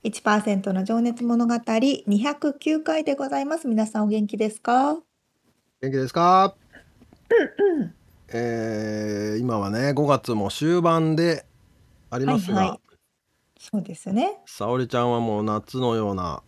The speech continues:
Speaker 2: タンクトップを着てね。
Speaker 1: そう。で、背景に、あの、サーフボードがあってね。
Speaker 2: あ、本当だ。<laughs> なんかぼやけて見えなかったけど。
Speaker 1: もう完全にいいデコレーションにずっとなってくれているんですけどね。
Speaker 2: <laughs> 夏仕様ですね。
Speaker 1: 夏仕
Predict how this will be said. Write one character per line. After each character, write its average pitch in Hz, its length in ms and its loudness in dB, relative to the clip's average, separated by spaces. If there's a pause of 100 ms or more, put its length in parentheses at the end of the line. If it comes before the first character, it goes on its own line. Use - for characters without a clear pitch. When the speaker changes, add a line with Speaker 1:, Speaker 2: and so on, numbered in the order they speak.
(100)
Speaker 2:
タ 107 140 -10
ン 107 80 -8
ク - 120 -20
ト 107 120 -6
ッ - 40 -12
プ 220 80 -2
を 80 160 -4
着 - 120 -20
て 73 120 -12
ね。 101 200 -8 (500)
Speaker 1:
そ 226 80 -10
う。 226 60 -16
で、 175 180 -10
背 202 240 -2
景 185 300 -2
に、 180 280 -4 (280)
あ 180 120 -8
の、 165 340 -6 (360)
サ 247 280 -4
ー - 20 -2
フ 220 100 -6
ボ 202 220 0
ー - 20 0
ド 170 140 -6
が - 140 -12
あ - 20 -14
っ - 100 -20
て - 100 -12
ね。 190 300 -2 (140)
Speaker 2:
あ、 131 120 0
本 143 220 -2
当 156 140 0
だ。 139 180 0 (400)
<laughs> - 380 0
な 165 80 6
ん - 20 -6
か - 80 -8
ぼ 127 240 0
や 151 140 2
け 156 120 2
て 107 120 -2
見 117 100 -2
え 120 80 -2
な 120 100 -4
か 95 100 -8
っ - 20 -20
た 90 100 -8
け 87 60 -6
ど。 208 60 0
Speaker 1:
も 190 120 -2
う 185 40 -6 (160)
完 220 200 0
全 233 240 2
に 226 320 -2
い 208 40 0
い 196 40 -2
デ 185 140 -2
コ 190 160 -14
レ 185 140 -2
ー 185 40 -2
シ 185 140 -6
ョ 175 60 -4
ン 175 80 -2
に 175 100 -2
ず 175 280 -2
っ 175 40 -12
と 175 100 -6
な 170 140 -4
っ - 20 -10
て - 220 -16
く - 80 -10
れ 87 100 -8
て 160 80 2
い - 140 2
る 90 160 -4
ん - 20 -8
で 143 140 -6
す 202 80 -10
け 208 140 -12
ど 196 120 -2
ね。 - 280 -4
Speaker 2:
<laughs> - 120 -20
夏 104 340 -10
仕 - 220 -10
様 65 220 -6
で 78 80 -14
す - 100 -20
ね。 - 140 -20 (320)
Speaker 1:
夏 170 280 -10
仕 113 60 -8